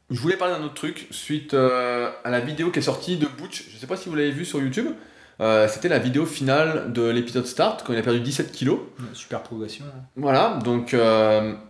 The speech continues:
Speaker 1: et j'ai vu quelques réactions un peu, euh, particulières sur certains forums, euh, de personnes qui disaient, euh, Putain, euh, six mois, il a perdu dix-sept kilos, il était mieux avant, on dirait qu'il a pas pris de muscle, putain, tout ça pour six mois, nanana.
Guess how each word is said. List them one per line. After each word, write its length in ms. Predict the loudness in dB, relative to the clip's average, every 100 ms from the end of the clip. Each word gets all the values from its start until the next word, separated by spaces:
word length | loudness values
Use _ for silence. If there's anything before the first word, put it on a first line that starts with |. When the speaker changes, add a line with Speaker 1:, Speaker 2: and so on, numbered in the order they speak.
| -8 0
Speaker 1:
et 100 | 2
j'ai 120 | 2
vu 140 | 2
quelques 260 | 0 0 0
réactions 520 | 0 0 -2 -2 0
un 80 | -2
peu, 320 | 0 0 2
euh, 380 | 2 0 0 0
particulières 640 | -4 -8 -10 -4 0 0 -4 -16 -20 -20 _
sur 180 | -6 -4
certains 220 | 0 0
forums, 340 | 2 2 2 -2 -16 -20 _ _ -6
euh, 260 | -2 0 0
de 80 |
personnes 220 | 0 0 0
qui 120 | -2
disaient, 420 | -2 2 4 2
euh, 140 | 0
Putain, 180 | -4 -4
euh, 400 | 0 0 0 -4 -12 -16
six 300 | -10 -6 0
mois, 340 | 2 4 4
il 60 | 2
a 20 |
perdu 200 | 0 -4
dix-sept 300 | -4 -2 -2
kilos, 460 | -4 -2 -2 -2 -6 -10 -16 -6
il 100 | -6
était 180 | -2
mieux 180 | 0 2
avant, 540 | 4 4 2 2 -2 -4 -12 -6
on 80 | 0
dirait 100 | 2
qu'il 120 | 2
a 40 |
pas 80 | -2
pris 200 | -4 -8
de 40 |
muscle, 460 | -6 -4 -4 -4 -8 -16 -20 -4
putain, 140 | -2
tout 180 | -2 -2
ça 160 | 0 0
pour 180 | -2 -6
six 180 | -6
mois, 400 | -4 -2 0 2 0
nanana. 540 | 0 0 0 0 -2